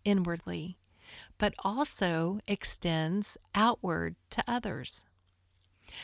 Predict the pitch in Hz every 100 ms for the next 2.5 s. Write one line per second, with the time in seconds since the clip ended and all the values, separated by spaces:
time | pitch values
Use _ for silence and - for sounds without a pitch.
0 | - - 220 220 - 208 220 202 190 -
1 | 180 190 190 196 170 170 175 185 175 170
2 | - 240 240 180 175